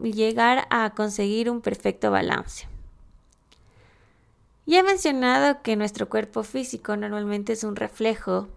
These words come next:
de todo lo que ocurre en nuestro interior. Y si tenemos el segundo chakra desequilibrado o bloqueado, podemos presentar una disfunción física, por ejemplo, mantener desórdenes en los órganos reproductivos, el vaso, el sistema urinario,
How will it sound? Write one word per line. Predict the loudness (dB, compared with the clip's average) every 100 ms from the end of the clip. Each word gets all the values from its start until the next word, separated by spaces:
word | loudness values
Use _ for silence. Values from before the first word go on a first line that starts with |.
| -20 -20 -20
de | -4
todo | 4 4
lo | 6 2
que | 0
ocurre | -2 0 4 4
en | 2
nuestro | 0 -2
interior. | -4 -2 -2 -4 -10 -12 -18 _ _ -20 _ -8
Y | -4
si | -2
tenemos | -2 -2 -2 -2
el | -2
segundo | -2 0 0 -2 -2 -2
chakra | 0 0 2 0
desequilibrado | 0 -2 -4 -2 0 2 2 2 2
o | 4
bloqueado, | 4 2 2 4 4 4 2 -2 -18 -20 _
podemos | 4 4 2 -2
presentar | -2 -2 -2 2 2 2
una | -2 -2 0
disfunción | -2 -4 -6 -4 -2 -4 -4
física, | -6 -6 -6 -6 -8 -8 -10
por | -6
ejemplo, | -6 -4 -6 -4 0 0 -2 -12 -20 -20 -12
mantener | -2 0 2 2 2 0
desórdenes | -2 0 0 0 0 -2 -2
en | -4
los | -4 -4
órganos | -2 -2 -2
reproductivos, | -6 -4 -4 -4 -4 -2 0 0 0 0
el | -2
vaso, | 4 4 4 0 0 2
el | 2
sistema | -2 -6 -4 -2 -2
urinario, | -2 -2 2 2 4 2 0